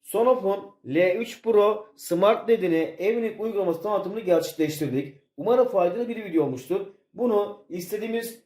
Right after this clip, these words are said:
bilgisayar masalarında, T V ünitelerin arkalarında, etraflarında, karton piyerlerin perdeli kısımları var, gizli bölgeler var. Oralarda, mutfakta ise mutfak dolabının altlarında ışıklandırma gibi sistemlerde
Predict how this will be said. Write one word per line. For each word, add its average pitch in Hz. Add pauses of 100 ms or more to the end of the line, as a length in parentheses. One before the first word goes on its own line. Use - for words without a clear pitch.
(100)
bilgisayar 156
masalarında, 190 (340)
T 160
V 170
ünitelerin 220
arkalarında, 180
etraflarında, 180 (260)
karton 156
piyerlerin 220
perdeli 180
kısımları 208
var, 196 (120)
gizli 147
bölgeler 196
var. 175
Oralarda, 185 (100)
mutfakta 196
ise 185 (120)
mutfak 196
dolabının 175
altlarında 175 (140)
ışıklandırma 196
gibi 170
sistemlerde 160